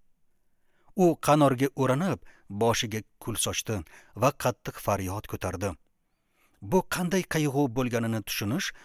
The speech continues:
biz uchun qiyin. Axir, siz to'g'ri ish qilganingizni bilsangiz ham, bu muammoga olib keldi va hatto boshqa odamlarning o'limiga olib keldi.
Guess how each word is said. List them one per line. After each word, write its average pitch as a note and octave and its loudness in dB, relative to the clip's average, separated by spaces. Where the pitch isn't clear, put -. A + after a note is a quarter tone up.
biz F#2 -4
uchun C3 -6
qiyin. C3+ -6
Axir, - 2
siz G3 4
to'g'ri E3+ 2
ish - 4
qilganingizni C#3+ 2
bilsangiz G2+ -2
ham, G#3 -2
bu G#2+ -4
muammoga A#2 -2
olib B2 -8
keldi A2+ -6
va B2+ 2
hatto - 0
boshqa C3 -2
odamlarning C#3+ 2
o'limiga C3+ 0
olib G2 -4
keldi. F#2+ -6